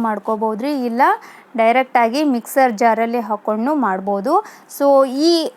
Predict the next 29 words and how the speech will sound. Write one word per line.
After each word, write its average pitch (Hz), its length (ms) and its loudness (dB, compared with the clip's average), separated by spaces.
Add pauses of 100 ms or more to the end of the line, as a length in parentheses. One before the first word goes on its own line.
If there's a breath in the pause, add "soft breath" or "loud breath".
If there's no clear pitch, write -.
(160)
ಮಜ್ಜಿಗೆ 285 340 0 (100)
ಮಾಡುವ 254 240 2 (120)
ಕಡ್ಗೋಲಿಂದ 240 500 0 (160)
ಮಾಡ್ಕೊಳ್ಳೋದ್ರಿಂದ 226 760 -2 (520 loud breath)
ತುಪ್ಪದ 311 340 0 (100)
ಪರಿಮಳ 240 360 0 (120)
ಇನ್ನಷ್ಟು 240 360 -4 (140)
ಜಾಸ್ತಿನೇ 233 540 -2
ಆಗುತ್ತೆ 208 340 -6
ರೀ. 349 80 4 (100)
ಹಾಗಾಗಿ 220 400 2 (120)
ನಾನು 233 200 -2 (480 loud breath)
ಈ 277 40 2 (100)
ರೀತಿ 262 320 -2
ನಮ್ಮ 233 160 -2 (260)
ಅಮ್ಮಮ್ಮ 302 320 2 (140)
ಹೇಳ್ದ 226 240 2 (460 loud breath)
ಪದ್ಧತಿಯಲ್ಲಿ 233 540 -2 (100)
ನಾನು 220 160 -4 (120)
ಇದನ್ನ 226 260 -4 (300)
ಮಾಡ್ತಾ 214 300 0 (100)
ಇದ್ದೀನಿ. 208 320 -2 (400 loud breath)
So 320 80 0 (200)
ಈ 370 40 2 (120)
ರೀತಿ 285 300 -2
ನಾವು 254 180 4 (100)
ಮಾಡ್ಕೊಳ್ಬೇಕಾಗುತ್ತೆ. 214 960 0 (420 loud breath)
ಇದಕ್ಕೆ 370 300 0 (120)
ನಾವೀಗ 277 300 2